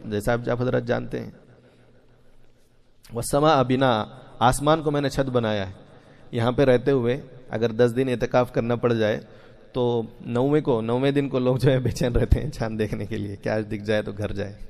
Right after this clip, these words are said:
کیوں؟ یہ سب دیکھتے دیکھتے بیزار آ جاتے ہیں۔ اور آسمان ایسا ہے کہ سال ہا سال آسمان کے نیچے لوگ سوئے بیزار نہیں ہوتے۔ ستاروں سے اس کو زینت بخشی ہوئی ہے، دل فریب منظر اللہ نے آسمان کا بنایا اور تمہارے چھت،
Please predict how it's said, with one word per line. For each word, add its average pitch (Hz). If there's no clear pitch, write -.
کیوں؟ 165
یہ 139
سب 127
دیکھتے 127
دیکھتے 123
بیزار 110
آ 104
جاتے 98
ہیں۔ 95
اور 117
آسمان 139
ایسا 139
ہے 120
کہ 139
سال 127
ہا 143
سال 151
آسمان 135
کے 131
نیچے 127
لوگ 123
سوئے 120
بیزار 113
نہیں 107
ہوتے۔ 98
ستاروں 147
سے 147
اس 135
کو 143
زینت 131
بخشی 123
ہوئی 123
ہے، 110
دل 113
فریب 120
منظر 117
اللہ 113
نے 113
آسمان 113
کا 113
بنایا 110
اور 123
تمہارے 110
چھت، 110